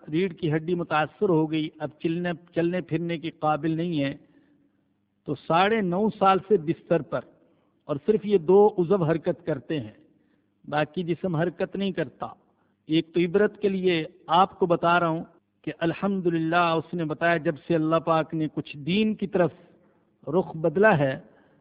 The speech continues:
تو کبھی نماز قضا نہیں ہوتی۔ اور شب و روز میں سوا لاکھ بار لا الہ الا اللہ محمد الرسول اللہ کا ورد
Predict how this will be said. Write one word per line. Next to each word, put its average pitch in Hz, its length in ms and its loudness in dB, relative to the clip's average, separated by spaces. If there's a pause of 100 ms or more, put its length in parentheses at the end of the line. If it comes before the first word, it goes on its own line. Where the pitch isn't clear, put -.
(580)
تو 147 80 -6
کبھی 180 320 -2
نماز 170 360 2 (160)
قضا 156 360 4
نہیں 131 320 2
ہوتی۔ 110 380 -10 (1600)
اور 180 420 6 (840)
شب 185 240 0
و 202 80 6
روز 220 280 8
میں 190 260 -2 (480)
سوا 190 320 4
لاکھ 185 800 6
بار 147 380 4 (1500)
لا 151 180 6
الہ 170 200 4
الا 165 400 2
اللہ 170 240 4
محمد 165 540 -2
الرسول 175 480 2
اللہ 190 280 4
کا 202 140 -2
ورد 226 300 2